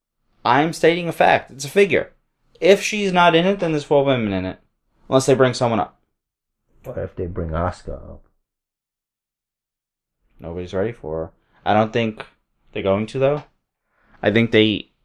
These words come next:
Speaker 1: want and need her star power for the women's division to, uh,
Speaker 2: I think
Speaker 1: well,
Speaker 2: they
Speaker 1: first of all, they w-, they're gonna want her
Speaker 2: She'd have to win.
Speaker 1: They're gonna want her to put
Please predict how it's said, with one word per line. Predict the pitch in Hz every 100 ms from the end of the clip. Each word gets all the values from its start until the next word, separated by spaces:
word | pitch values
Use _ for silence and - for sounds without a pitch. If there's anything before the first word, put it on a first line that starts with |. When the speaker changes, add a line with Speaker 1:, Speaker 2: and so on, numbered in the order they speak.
| _ _ _ _ _
Speaker 1:
want | 85 87 98 104 110 -
and | 104 104
need | 104 101 95
her | 107
star | 104 107 98
power | 101 107 104
for | -
the | 101
women's | 95 101 107
division | 110 113 123 123 -
to, | - 101 95
uh, | 90 87 87 _ _ - -
Speaker 2:
I | - 98
think | - 131
Speaker 1:
well, | 127
Speaker 2:
they |
Speaker 1:
first | 170 180
of | 139
all, | 127 - - -
they | 131
w-, | 151 -
they're | 120 127
gonna | 139
want | 143 165 160
her | 135 131 131 - _ _ _ _ _
Speaker 2:
She'd | - 92
have | 80
to | -
win. | 82 92 80 - _ _ _ _ _
Speaker 1:
They're | 117
gonna | 117 117
want | 123 131
her | 131
to | 117
put | - 131 -